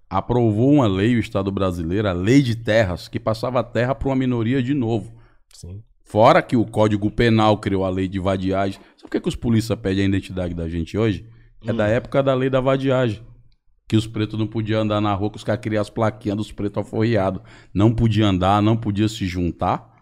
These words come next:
Speaker 1: não podia estar junto. É tanto que o fundo de quintal, os caras até falam que treinava no
Speaker 2: Caralho.
Speaker 1: quintal, porque os caras perseguiam os pretos.
Speaker 2: Pode
Speaker 1: E muita gente
Speaker 2: crer.
Speaker 1: fala da ditadura, das coisas, mas a ditadura também perseguia os pretos. E foram pra dentro das festas dos pretos, pra dentro da cultura dos pretos, né?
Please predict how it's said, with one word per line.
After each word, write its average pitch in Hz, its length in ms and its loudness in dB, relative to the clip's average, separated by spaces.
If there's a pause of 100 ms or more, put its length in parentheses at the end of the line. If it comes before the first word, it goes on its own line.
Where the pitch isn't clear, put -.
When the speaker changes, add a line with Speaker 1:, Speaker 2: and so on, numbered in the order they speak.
(380)
Speaker 1:
não 101 260 6
podia 104 380 0
estar 85 260 0
junto. 104 220 -2
É 131 40 -2
tanto 131 200 -4
que 143 60 -2
o 120 40 -2
fundo 120 220 -4
de 107 100 -4
quintal, 104 300 -2
os 123 100 -6
caras 95 200 -2
até - 140 -2
falam 120 260 -2
que 107 80 -6
treinava 95 440 -2
no 98 100 -2
Speaker 2:
Caralho. 98 240 -6
Speaker 1:
quintal, 117 440 0 (220)
porque - 180 -4
os 92 100 0
caras 95 220 0
perseguiam 117 640 0
os - 120 -6
pretos. - 380 -12 (260)
Speaker 2:
Pode 95 140 0
Speaker 1:
E 107 40 8
muita 147 180 6
gente 139 160 4
Speaker 2:
crer. 92 100 -10
Speaker 1:
fala 113 160 4
da 107 100 2
ditadura, 98 540 -2
das 90 220 -4
coisas, 104 240 -2
mas 107 80 0
a 107 40 2
ditadura 107 380 -2
também 113 240 -2
perseguia 117 420 -4
os 110 120 -6
pretos. - 360 -6 (220)
E - 60 -6
foram 98 220 -4
pra 98 120 -4
dentro 98 220 -8
das 104 180 -2
festas 101 340 -2
dos 87 160 -8
pretos, - 320 -12 (220)
pra - 80 -8
dentro 90 120 0
da 87 100 -2
cultura 101 440 -4
dos 87 200 -6
pretos, - 340 -12
né? 110 220 -2